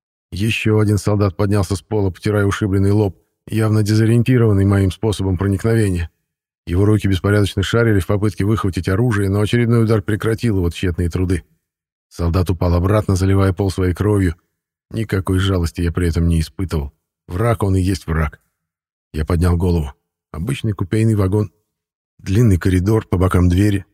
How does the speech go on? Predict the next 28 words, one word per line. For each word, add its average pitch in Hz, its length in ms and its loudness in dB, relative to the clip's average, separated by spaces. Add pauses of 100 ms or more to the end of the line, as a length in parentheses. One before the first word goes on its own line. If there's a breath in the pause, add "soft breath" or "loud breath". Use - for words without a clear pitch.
все 101 220 -4
заперто. 85 540 -2 (600)
Пришлось 95 400 0
двигаться 98 420 -2
в - 40 -10
следующий. 95 600 -6 (600)
Уже 92 180 -2
на 98 100 2
подходе 101 460 -2
услышал 101 400 -4
топот 101 320 -6
сразу 95 260 -2
нескольких 92 460 -2
охранников. 98 640 -4 (580)
Скользнув 87 520 -2
в 85 60 -8
бок, 101 240 0
затаил 92 320 0
дыхание. 95 540 0 (460)
Дверь 117 340 -2
распахнулась 113 680 0
настежь, 101 420 -2
и 95 40 -2
в 85 80 -10
тамбур 110 360 -2
сунулся 101 400 -2
здоровый 110 560 2
эсэсовец. 87 540 -2